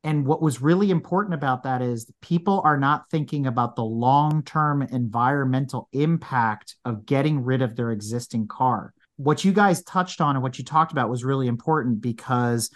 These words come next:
not only is there not a plan right now, although there are a lot of propositions to say, "This is how we're gonna handle the batteries when it's time to recycle them." Well, guess what? Everything's new.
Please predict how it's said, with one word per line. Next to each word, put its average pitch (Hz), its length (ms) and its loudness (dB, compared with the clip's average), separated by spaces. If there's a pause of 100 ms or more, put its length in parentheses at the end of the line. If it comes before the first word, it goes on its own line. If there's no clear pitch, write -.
(200)
not 151 300 6
only 208 280 6
is 139 140 0
there 143 120 -2
not 139 240 2
a - 160 -8
plan 147 420 -2
right 127 300 0
now, 135 560 0
although 135 260 2
there 131 240 0
are 139 200 4
a 131 40 -2
lot 127 180 0
of 113 120 -8
propositions 131 680 -6
to 123 80 -4
say, 123 340 -2 (240)
"This 175 160 6
is 143 100 -2
how 151 160 6
we're 151 160 2
gonna 135 160 0
handle 139 480 2
the 117 80 -4
batteries 131 540 2
when 127 100 -6
it's 135 140 -12
time 165 220 0
to 160 40 0
recycle 147 480 0
them." 110 120 -2
Well, 156 100 -2
guess 196 200 -2
what? 143 140 0
Everything's 208 480 -2
new. 156 400 2